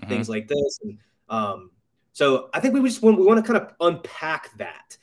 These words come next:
Speaker 2: this idea. And, and by the way, this is my mother-in-law's absolute favorite phrase of all time that she uses now all the time.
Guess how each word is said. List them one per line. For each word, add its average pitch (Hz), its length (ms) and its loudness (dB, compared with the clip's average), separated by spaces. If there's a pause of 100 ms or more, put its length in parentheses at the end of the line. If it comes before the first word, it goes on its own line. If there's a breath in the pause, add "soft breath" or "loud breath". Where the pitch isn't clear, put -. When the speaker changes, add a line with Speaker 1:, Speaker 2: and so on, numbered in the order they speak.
(240)
Speaker 2:
this 156 180 -2
idea. 135 480 2
And, 131 200 -6
and 131 220 -6
by 180 140 2
the 160 100 2
way, 151 140 2
this 156 120 -4
is 151 80 -12
my 131 180 -2
mother-in-law's 113 760 -4
absolute 131 560 -2
favorite 113 360 -8
phrase 107 340 -8
of 107 100 -10
all 101 160 -8
time 143 340 -12
that 107 140 -8
she - 120 -12
uses 107 380 -6
now 107 200 -10
all 107 260 -8
the 107 80 -12
time. 165 280 -10